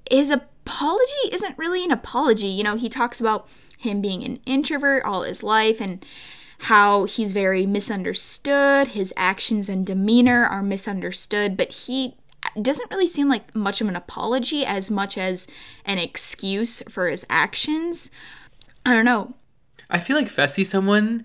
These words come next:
Speaker 2: who does, he doesn't really, like, process his actions and, like, how it could affect other people. Um, I think he sees himself as a little, maybe a little bit better than other people.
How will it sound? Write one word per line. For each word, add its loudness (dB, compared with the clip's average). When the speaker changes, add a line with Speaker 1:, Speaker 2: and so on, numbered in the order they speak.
Speaker 2:
who 2
does, -8
he -2
doesn't 0
really, -2
like, -6
process 0
his -6
actions -4
and, -12
like, -12
how -4
it -12
could -10
affect -10
other -8
people. -8
Um, -8
I -2
think -2
he -6
sees -6
himself -4
as -4
a -16
little, -2
maybe 0
a 2
little 2
bit -10
better 0
than -2
other 0
people. 0